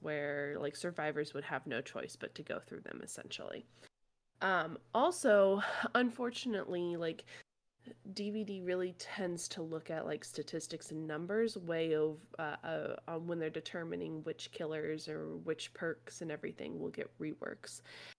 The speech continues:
And Trapper does have this one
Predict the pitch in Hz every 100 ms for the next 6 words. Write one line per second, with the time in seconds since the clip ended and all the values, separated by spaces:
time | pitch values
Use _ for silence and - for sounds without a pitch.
0 | - 190 190 180 175 - - 233 247 214
1 | 175 - 202 233 240 - 190 180 175 175
2 | 170 160 - 160 175 180 180